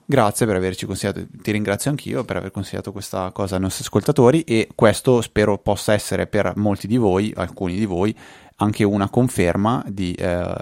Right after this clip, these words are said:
provare a scaricare questa applicazione, link nelle note della puntata, e, eh,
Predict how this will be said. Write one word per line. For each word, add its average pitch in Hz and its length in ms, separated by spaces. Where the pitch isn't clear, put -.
provare 95 520
a 92 40
scaricare 95 420
questa 92 220
applicazione, 120 560
link 95 300
nelle 92 180
note 92 200
della 92 160
puntata, 147 520
e, 104 240
eh, 95 600